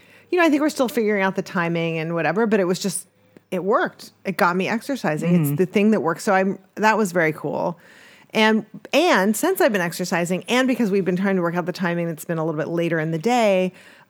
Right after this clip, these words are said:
Speaker 1: I've had, like, all day long to completely dread it.
Speaker 2: Mm-hmm.
Speaker 1: Like, "Oh, God, I don't wanna exercise. Oh, I'm so tired. Oh, I should clean the house.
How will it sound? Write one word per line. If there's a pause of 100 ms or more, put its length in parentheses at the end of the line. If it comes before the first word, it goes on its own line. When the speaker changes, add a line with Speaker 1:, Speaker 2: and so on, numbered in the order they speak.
(140)
Speaker 1:
I've
had,
like,
all
day
long
to (400)
completely
dread
it. (400)
Speaker 2:
Mm-hmm.
Speaker 1:
Like, (300)
"Oh,
God,
I
don't
wanna
exercise.
Oh,
I'm
so
tired.
Oh,
I
should
clean
the
house.